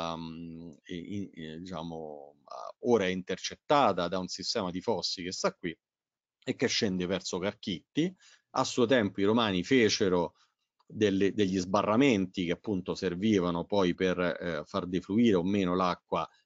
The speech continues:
verso le zone agricole. Ormai purtroppo proprio questa zona l'abbiamo mappata in maniera molto, molto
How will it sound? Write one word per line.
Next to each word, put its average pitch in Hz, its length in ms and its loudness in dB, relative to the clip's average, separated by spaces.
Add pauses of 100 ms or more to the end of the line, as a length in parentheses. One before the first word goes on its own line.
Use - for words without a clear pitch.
(160)
verso 98 380 0
le 85 160 -2
zone 117 240 2
agricole. 107 800 2 (220)
Ormai 120 300 2
purtroppo 101 520 0
proprio 120 260 4
questa 107 420 2
zona 98 680 4
l'abbiamo 95 520 -2
mappata 98 760 2
in 90 80 -4
maniera 92 340 -2
molto, 101 480 2
molto 87 580 -6